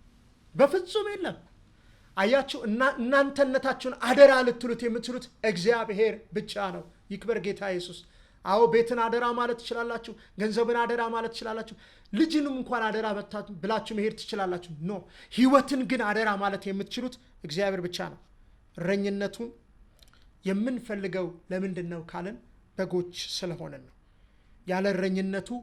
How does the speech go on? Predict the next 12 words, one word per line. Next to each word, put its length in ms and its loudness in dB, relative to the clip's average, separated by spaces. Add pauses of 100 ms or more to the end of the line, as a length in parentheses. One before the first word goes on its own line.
(320)
አይሆንልንም። 680 -6 (440)
ያለ 220 -4
እረኝነቱ 520 -4 (420)
አንችልም። 480 -8 (520)
ያለሱ 360 -2 (140)
ምንም 280 -10
ነን። 200 -12 (1080)
ያለሱ 340 -4 (100)
ባዶ 320 -6
ነን። 160 -12 (640)
ያለሱ 300 0 (260)
ምንም 300 -2